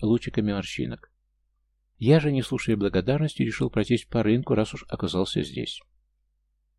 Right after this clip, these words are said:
К полному моему пониманию заметил много сценок миновой торговли, притом самой разнообразной.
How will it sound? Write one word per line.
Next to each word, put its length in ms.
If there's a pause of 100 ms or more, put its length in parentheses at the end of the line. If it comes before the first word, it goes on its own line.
(120)
К 140
полному 480
моему 340
пониманию 600
заметил 400
много 280
сценок 460
миновой 400
торговли, 760
притом 380
самой 320
разнообразной. 920